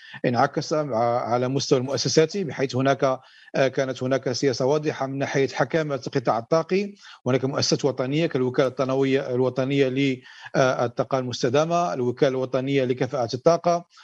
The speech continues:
هناك طبعا المعهد ال-، ال-، ال-، الوطني لأبحاث الطاقة الشمسية والطاقة الجديدة،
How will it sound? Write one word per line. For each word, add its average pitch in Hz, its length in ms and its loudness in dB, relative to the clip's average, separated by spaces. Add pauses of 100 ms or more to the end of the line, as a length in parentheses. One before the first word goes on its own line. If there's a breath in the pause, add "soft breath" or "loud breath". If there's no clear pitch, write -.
(160 loud breath)
هناك 139 300 2
طبعا 127 240 0
المعهد 127 500 0
ال-، 123 180 2
ال-، 123 640 0 (360 loud breath)
ال-، 123 280 2
الوطني 135 640 0
لأبحاث 131 500 -2
الطاقة - 260 -2
الشمسية 131 580 0
والطاقة 127 580 -2
الجديدة، 131 840 2